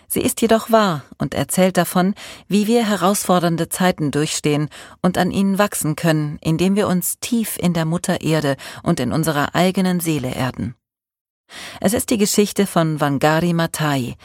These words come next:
die für den einfachen Akt des Bäumepflanzens mit dem Friedensnobelpreis ausgezeichnet wurde. In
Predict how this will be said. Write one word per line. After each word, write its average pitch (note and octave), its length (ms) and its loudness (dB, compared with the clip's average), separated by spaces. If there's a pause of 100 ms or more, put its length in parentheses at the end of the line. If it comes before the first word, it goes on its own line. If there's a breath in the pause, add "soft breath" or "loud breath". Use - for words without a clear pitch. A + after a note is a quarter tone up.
(280 loud breath)
die E3 100 2
für E3 140 2
den D#3 160 2
einfachen F3 560 0
Akt - 260 -2
des C#3 160 -2
Bäumepflanzens F3+ 1120 0
mit E3+ 180 0
dem C#3+ 140 0
Friedensnobelpreis F3 1120 -2
ausgezeichnet - 800 -4
wurde. A#2+ 280 -4 (1500 loud breath)
In F#3 340 4